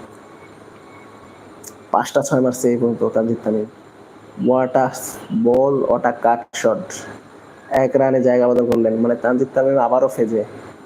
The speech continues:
দশ ওভার শেষে বাংলাদেশ ঊননব্বই রান, মাত্র দুই উইকেট হারিয়ে। যদিও প্রথম বলেই উইকেট ছিল বা-, পারভেজ হোসেন ইমনের।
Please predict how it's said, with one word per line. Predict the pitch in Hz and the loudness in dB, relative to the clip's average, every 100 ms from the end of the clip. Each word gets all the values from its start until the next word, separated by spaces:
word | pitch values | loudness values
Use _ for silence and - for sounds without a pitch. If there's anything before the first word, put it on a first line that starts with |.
| - - - - - - - - 117 | -20 -20 -20 -20 -20 -20 -20 -6 0
দশ | 120 135 156 | 2 2 4
ওভার | 143 139 | 2 2
শেষে | 143 147 151 | 0 2 2
বাংলাদেশ | 147 127 131 127 139 139 | 2 2 2 2 2 0
ঊননব্বই | 131 127 147 151 156 156 156 | 0 2 4 2 2 4 4
রান, | 120 120 123 113 117 - - - - - - - - - - | 2 2 0 -2 -8 -14 -18 -20 -20 -20 -20 -20 -20 -8 -2
মাত্র | 143 143 156 | 0 0 0
দুই | 143 147 | 2 2
উইকেট | 147 135 131 | 2 2 2
হারিয়ে। | 117 117 110 - - - - - - - 147 | 2 2 -2 -6 -16 -18 -18 -20 -20 -10 0
যদিও | 135 139 151 151 143 - | 2 4 4 4 2 0
প্রথম | 139 139 147 143 | 0 2 2 2
বলেই | 120 127 147 151 | 2 2 4 4
উইকেট | 147 139 139 | 4 2 0
ছিল | 143 127 | 0 2
বা-, | 123 117 - - | 2 -2 -4 0
পারভেজ | 123 131 | 2 2
হোসেন | 127 135 123 | 0 0 2
ইমনের। | 120 123 123 | 2 2 2